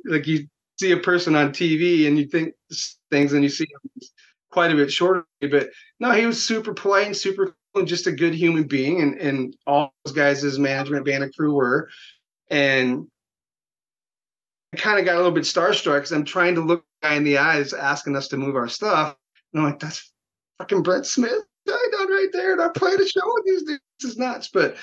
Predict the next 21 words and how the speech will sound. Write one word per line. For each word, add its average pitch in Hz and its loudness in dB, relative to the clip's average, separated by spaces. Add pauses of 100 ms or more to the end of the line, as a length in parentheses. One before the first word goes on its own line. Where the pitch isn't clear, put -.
(480)
yeah, 214 0
I 185 2
mean, 180 2
like, 175 2
the, 160 -6
the 151 -6 (140)
dates 160 -4
that 156 -2
we 151 0
did 156 0
with 143 -4
Seven 147 0
Dust, 147 0
they 147 2
were 143 0
just 143 -8 (160)
down 127 0
to - -20 (160)
earth, 127 0
super 131 -4
cool 123 -2